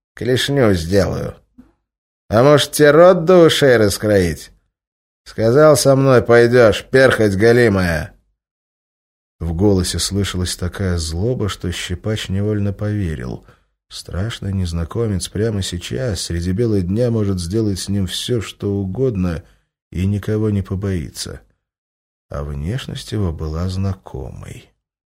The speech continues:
«Иду, иду! Все, спрячь пику!» Пока прошли пустынный проходняк насквозь, Прыщавый вспомнил. Они с нападающим встречались во время второй ходки в Орловской К тринадцать.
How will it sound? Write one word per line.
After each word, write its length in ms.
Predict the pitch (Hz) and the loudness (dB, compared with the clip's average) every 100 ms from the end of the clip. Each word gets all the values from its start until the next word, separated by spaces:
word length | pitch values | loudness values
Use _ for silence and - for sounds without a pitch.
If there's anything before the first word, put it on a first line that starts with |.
| - | -6
«Иду, 420 | 110 135 262 208 | -4 2 6 6
иду! 480 | 160 277 214 101 - | 6 6 6 4 0
Все, 340 | - 285 269 160 | -6 2 6 6
спрячь 380 | - 240 190 - | 4 2 2 2
пику!» 560 | 214 - 101 - - _ _ _ _ _ _ _ _ _ _ - | 0 2 2 0 -8 _ _ _ _ _ _ _ _ _ _ -8
Пока 280 | 87 127 | -4 -2
прошли 420 | 120 120 117 131 123 | 0 0 0 0 -2
пустынный 520 | 117 - 127 117 104 | -4 -4 -2 0 -2
проходняк 560 | 107 - 107 110 110 | -2 -2 -2 -2 -2
насквозь, 720 | 104 104 - 135 156 139 - _ _ _ _ | -2 -4 -4 -6 -2 -2 -4 _ _ _ _
Прыщавый 540 | 98 113 - 127 127 117 | -2 -2 -2 0 0 -2
вспомнил. 720 | - - 110 73 60 50 - _ _ _ _ _ _ - | -4 -4 -4 -4 -10 -14 -18 _ _ _ _ _ _ -8
Они 280 | 104 120 | -6 -6
с 120 | 120 120 | -6 -8
нападающим 760 | 117 - 123 117 110 - 104 | -6 -6 -4 -4 -6 -6 -8
встречались 960 | - - 113 110 - 95 78 69 - - _ _ - | -8 -8 -8 -8 -8 -6 -6 -8 -10 -14 _ _ -8
во 180 | 90 123 | 2 2
время 300 | 160 151 135 | 4 2 0
второй 380 | - 143 151 131 | 0 0 2 0
ходки 540 | - 92 90 - 65 - | -2 -4 -4 -8 -14 -14
в 140 | 78 104 | -4 -2
Орловской 640 | 127 135 117 - 113 120 | 0 0 -2 -4 -4 -4
К 220 | - 113 | -4 -6
тринадцать. 800 | 95 104 113 90 65 - - - | -6 -8 -6 -8 -10 -16 -18 -20